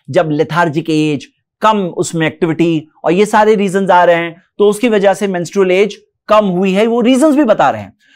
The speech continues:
और आप अगर देखना चाहते हैं तो साइंस डायरेक्ट की ये रिपोर्ट देखिए। इस रिपोर्ट में आता है कि पैलियोलिथिक एज, जो आज से दस हजार साल पहले खत्म हो गई, जब एग्रीकल्चर स्टार्ट हुआ, वो एज के अंदर औरतों की उम्र, मेनार्ची यानी कि मेंसेस की शुरुआत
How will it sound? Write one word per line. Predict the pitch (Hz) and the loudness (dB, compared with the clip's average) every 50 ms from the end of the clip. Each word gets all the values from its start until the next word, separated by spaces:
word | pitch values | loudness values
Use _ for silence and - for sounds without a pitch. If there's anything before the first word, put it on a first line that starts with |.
| _ _ - _ _ _ | _ _ -20 _ _ _
और | 226 240 269 294 294 | 6 6 8 6 6
आप | - - 214 240 277 302 311 | 4 2 4 4 4 6 4
अगर | 311 269 302 | 6 6 6
देखना | 254 262 262 - 233 247 220 | 4 4 0 0 0 -4 0
चाहते | - 214 196 - 240 | 0 0 0 2 0
हैं | 247 | 0
तो | 240 269 | 0 0
साइंस | 254 - - 240 254 269 262 220 202 | -2 0 0 2 2 2 2 2 2
डायरेक्ट | 226 226 226 240 233 | 2 2 2 0 0
की | 254 240 | 0 0
ये | 214 226 247 | 2 2 2
रिपोर्ट | 226 220 220 196 180 165 | 2 0 0 0 0 0
देखिए। | 143 135 - - 123 98 - _ _ - 302 | 0 -4 -6 -6 -10 -12 -12 _ _ 0 0
इस | 285 - | 2 4
रिपोर्ट | 285 277 226 269 320 320 247 262 | 2 2 4 4 4 4 4 2
में | 277 269 | 2 2
आता | 233 214 185 220 208 | 2 2 2 2 2
है | 214 233 254 | 2 2 0
कि | 247 285 | 0 0
पैलियोलिथिक | 277 277 - - 233 226 254 277 320 311 285 285 285 269 - 220 | -2 -4 -2 0 0 2 4 4 4 4 2 2 0 0 0 2
एज, | 202 185 156 110 - - _ _ _ _ _ _ _ _ | 2 2 2 0 -4 -14 _ _ _ _ _ _ _ _
जो | 147 185 | 0 2
आज | 226 214 220 226 226 | 4 4 4 2 2
से | - 277 254 | 2 0 2
दस | 175 233 226 226 240 | 2 0 0 0 -2
हजार | 233 208 240 233 220 | 0 2 2 2 2
साल | 220 226 214 208 | 0 0 0 0
पहले | 196 202 185 180 196 | 2 0 0 0 0
खत्म | - - 160 - 175 170 | -2 -2 -2 -2 0 0
हो | 156 127 107 | -2 -4 -6
गई, | 120 107 - _ _ _ _ _ _ _ _ | -8 -10 -10 _ _ _ _ _ _ _ _
जब | - - - - | 0 0 2 2
एग्रीकल्चर | 185 185 175 196 226 190 214 208 170 175 202 208 226 220 | 0 0 2 0 2 2 2 0 2 2 0 0 0 -4
स्टार्ट | 214 - - 196 185 180 139 | -10 -2 0 0 0 0 -2
हुआ, | 147 123 117 95 | -2 -2 -2 -2
वो | 107 135 170 226 311 349 | -2 0 2 2 4 4
एज | 330 311 294 269 - - | 4 2 2 2 0 0
के | - 196 | -2 -2
अंदर | 170 151 143 147 156 175 196 - _ _ _ _ _ _ _ _ _ _ | -2 0 0 0 0 0 -2 -6 _ _ _ _ _ _ _ _ _ _
औरतों | - 214 240 247 - 320 339 294 | 4 4 4 4 4 4 2 4
की | 233 285 | 4 2
उम्र, | 247 202 170 156 | 2 2 2 0
मेनार्ची | 143 143 165 175 196 202 214 196 - 190 143 107 - _ _ 143 | -2 -2 -2 0 0 0 0 0 -4 -6 -10 -10 -10 _ _ -2
यानी | 160 175 196 | 0 0 0
कि | 190 233 220 | 2 2 2
मेंसेस | 208 175 185 196 202 196 277 254 - | 2 2 2 0 0 0 0 -2 0
की | 269 247 | -2 -2
शुरुआत | - - 226 214 226 262 262 233 175 - - _ | 0 2 2 4 6 6 4 4 2 -2 -6 _